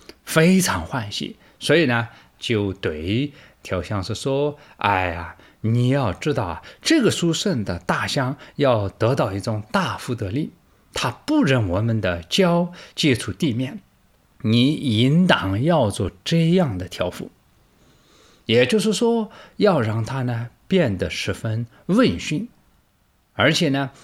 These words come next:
在载夫刃的时候呢，会时时照顾，比如怎么走，让人不跌下去。如果他不懂这个照顾，就像野马一样，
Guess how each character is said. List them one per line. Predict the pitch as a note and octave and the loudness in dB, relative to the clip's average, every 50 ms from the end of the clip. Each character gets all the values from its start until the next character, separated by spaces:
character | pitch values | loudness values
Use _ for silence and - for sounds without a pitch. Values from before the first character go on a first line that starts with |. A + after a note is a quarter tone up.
| - _ _ - | -20 _ _ -6
在 | - G#2+ E2 D#2+ E2 D#2 - | -4 -4 -4 -4 -6 -8 -6
载 | - - B3 A3 F#3+ D#3 | -2 0 0 2 0 0
夫 | - - C3+ | -2 -4 -4
刃 | C3 - A#3+ C#4+ F4+ F#4 C#4+ C#3 | -4 -2 0 2 2 2 2 0
的 | G2 F2 | -2 -2
时 | - - | -4 -6
候 | B2 - A#2+ A2 | -6 -4 -4 -2
呢， | A2 A#2 A2+ - - - _ | -2 -4 -6 -8 -14 -20 _
会 | - - - F#2 E2+ E2 E2+ | -14 -8 -6 -6 -4 -4 -6
时 | - - - - - - G3 G3 F3+ D#3 A#2 | -6 -6 -4 -2 -2 0 0 0 0 0 0
时 | - - - A2 | -2 -4 -4 -4
照 | - - D#3+ B2+ G2 | -4 -4 -4 -4 -6
顾， | F2 - - - - - _ _ _ _ _ _ _ _ _ _ _ _ _ _ _ _ | -6 -6 -8 -8 -8 -12 _ _ _ _ _ _ _ _ _ _ _ _ _ _ _ _
比 | - C3 | 0 2
如 | B2+ A#2 A#2+ B2 B2+ B2 - - - _ _ | 2 4 2 2 0 -2 -4 -10 -20 _ _
怎 | - - A#2+ G2 | -4 -2 -2 0
么 | G#2+ B2+ C#3+ | 0 0 0
走， | - - F#2+ F2 F2+ G2 G#2 A2 A2 - - _ | 0 -2 -2 0 0 0 -2 -2 -4 -8 -14 _
让 | - C3+ C#3+ F#3 E3+ - G2 F#2+ | -4 0 2 2 2 0 0 -4
人 | F#2 G2+ F#2+ F2 E2+ | -4 -6 -6 -8 -10
不 | - _ - | -10 _ -4
跌 | A2+ - C3+ A2+ | -2 0 0 0
下 | - - A2+ - - | 0 -2 -4 -6 -8
去。 | - - - - - _ _ _ _ _ - - - - - | -10 -10 -10 -12 -14 _ _ _ _ _ -20 -20 -20 -18 -8
如 | - A#2 A2+ B2+ D3+ A3+ C#4 D#4+ D#4+ | -4 -2 0 2 4 4 4 4 2
果 | D4 - C3 B2+ A#2 | 2 0 -2 -2 -2
他 | - - - C3+ C#3 C#3+ B2 - - | -4 -6 -8 -6 -8 -8 -10 -6 -4
不 | F3+ | -2
懂 | - D#3 A2 G2+ G#2 A#2 B2 | 0 0 0 -2 -2 -2 -2
这 | - C3+ | -2 -4
个 | F#2+ F#2+ E2+ E2+ | -4 -4 -8 -8
照 | - - - C#3 A#2 F#2+ E2+ | -10 -10 -8 -8 -8 -8 -8
顾， | - - C3+ - - - | -8 -8 -8 -8 -6 -2
就 | - A3+ F#3+ | 0 2 2
像 | - - G#2+ G#2 A2+ | 2 2 0 0 -2
野 | - A3 B3 C#4 C4 | -2 0 0 2 2
马 | G#3+ C#3 G#2+ G2 F#2 | 2 0 -2 -4 -6
一 | B2 | -6
样， | D3 C3+ G#2 | -6 -6 -8